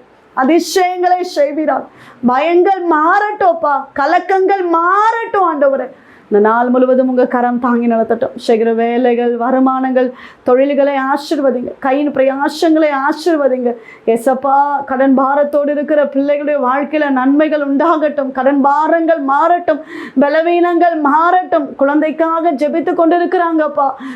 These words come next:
நீர் அற்புதத்தை செய்கிறபடியினால ஸ்தோத்திரம் ஆண்டவரே. நல்ல வேலை வாய்ப்புகளை கொடுங்கப்பா. கவர்மெண்ட் எக்ஸாம் எழுதி ஆண்டவரே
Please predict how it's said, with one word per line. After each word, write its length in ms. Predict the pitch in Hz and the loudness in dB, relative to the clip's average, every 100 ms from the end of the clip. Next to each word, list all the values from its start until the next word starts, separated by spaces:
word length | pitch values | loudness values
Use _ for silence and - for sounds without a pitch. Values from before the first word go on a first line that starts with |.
| - | 0
நீர் 340 | 277 311 339 | 2 2 2
அற்புதத்தை 720 | 349 349 349 359 349 370 370 359 | 2 0 0 0 0 0 -2 0
செய்கிறபடியினால 960 | 311 339 359 330 330 359 370 381 392 | 0 2 2 0 2 2 2 0 -2
ஸ்தோத்திரம் 800 | 403 403 - 349 415 480 440 359 285 | -4 -2 0 2 2 0 0 0 0
ஆண்டவரே. 400 | 262 247 247 240 240 - | 2 2 2 -2 -6 -12
நல்ல 320 | - 220 233 226 | -4 0 2 2
வேலை 420 | 226 247 277 277 | 0 2 2 2
வாய்ப்புகளை 460 | 269 262 254 247 240 | 0 -2 -2 0 2
கொடுங்கப்பா. 600 | 240 269 269 254 233 233 | 2 2 2 0 -2 -2
கவர்மெண்ட் 600 | 240 254 269 277 254 233 | -2 2 2 2 2 0
எக்ஸாம் 280 | 226 294 277 | -2 -2 2
எழுதி 440 | 277 294 285 277 277 294 - | 2 2 0 -2 -4 -10 -4
ஆண்டவரே 580 | 254 269 277 294 294 | 0 2 2 2 0